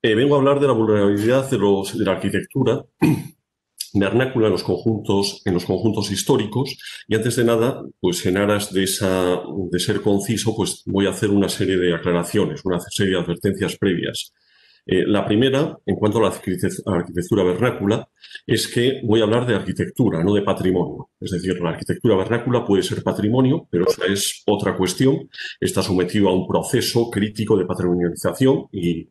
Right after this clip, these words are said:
yo, en principio, a grosso modo, voy a hablar de arquitectura vernácula. Es decir, no quiere decir que los ejemplos que vaya a poner se, eh, tengan la categoría patrimonial. O puede que sí, ¿de acuerdo?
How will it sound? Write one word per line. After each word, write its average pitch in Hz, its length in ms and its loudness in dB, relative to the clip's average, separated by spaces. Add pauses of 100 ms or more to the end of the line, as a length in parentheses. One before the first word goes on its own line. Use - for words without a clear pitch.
(140)
yo, 98 240 0
en 101 80 2
principio, 113 540 0
a 95 60 2
grosso 98 300 -2
modo, 110 220 4
voy 95 100 0
a 90 40 0
hablar 113 240 0
de 95 80 -2
arquitectura 87 480 -2
vernácula. 82 540 -6 (420)
Es 95 80 0
decir, 87 180 -2
no 101 140 4
quiere 98 180 2
decir 117 260 -2
que - 80 0
los 87 200 0
ejemplos 92 400 -2
que 92 80 0
vaya 90 160 4
a 85 80 -4
poner 107 340 2 (300)
se, - 240 -2
eh, 92 320 2
tengan 107 260 2
la 92 120 0
categoría 92 500 0
patrimonial. 85 640 0 (120)
O 110 140 -4
puede 101 280 2
que 82 100 -6
sí, - 380 -8
¿de 98 100 -4
acuerdo? 120 420 0